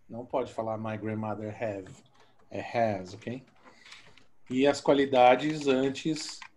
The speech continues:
você tem aqui elas, né? Big dogs,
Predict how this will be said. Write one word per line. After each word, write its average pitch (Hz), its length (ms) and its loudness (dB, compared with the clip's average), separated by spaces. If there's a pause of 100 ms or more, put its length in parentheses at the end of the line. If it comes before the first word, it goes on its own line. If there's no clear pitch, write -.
(840)
você 123 200 -8
tem 123 180 -6
aqui 123 240 -4
elas, 107 300 0
né? 120 200 -10 (460)
Big 101 300 -8
dogs, 143 720 -4